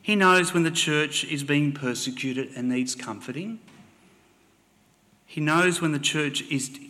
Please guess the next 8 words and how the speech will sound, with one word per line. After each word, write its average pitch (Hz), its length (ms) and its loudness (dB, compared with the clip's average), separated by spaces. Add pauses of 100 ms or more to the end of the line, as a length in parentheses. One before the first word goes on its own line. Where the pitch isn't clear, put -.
(120)
is 139 180 0
disobedient 139 880 -4 (720)
and 135 200 2
needs 139 340 2
dis-, - 300 -4
disciplining 113 1000 -8
and 139 200 -4
rebuking, 147 800 -4